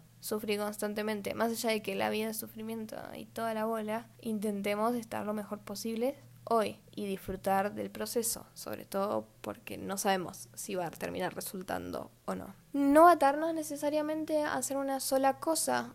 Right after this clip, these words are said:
eh, desprendernos de ese concepto también. Si a vos te funciona hacer más cosas, haz más cosas.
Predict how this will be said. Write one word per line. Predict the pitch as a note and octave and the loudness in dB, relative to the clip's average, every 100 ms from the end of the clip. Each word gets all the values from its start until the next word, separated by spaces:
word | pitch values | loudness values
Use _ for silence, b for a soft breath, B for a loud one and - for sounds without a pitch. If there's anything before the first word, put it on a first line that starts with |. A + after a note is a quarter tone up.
| - | -2
eh, | A#3+ A#3 | 2 2
desprendernos | A#3 A#3 B3+ C#4+ D4+ | 2 0 0 2 2
de | C#4+ | 0
ese | C#4 C#4 | 0 4
concepto | B3+ B3 B3 C#4+ C4 | 4 6 4 4 4
también. | A3 G#3+ G#3+ G#3 A3 | 4 2 0 0 0
Si | - A#3+ | 2 6
a | A#3 | 8
vos | D4+ F#4+ | 6 4
te | - | 0
funciona | - C#4+ C4+ C4 B3 A#3+ | 0 -2 2 2 4 2
hacer | A#3+ A#3+ B3+ | -2 -4 -2
más | B3+ C4 | -2 -2
cosas, | C#4 C4 C4 C#4 - | 0 0 0 -4 -8
haz | C4+ E4 | -8 -6
más | F4+ | -6
cosas. | - G#4 - A#3+ A#3 - | -4 -4 0 -2 -4 -10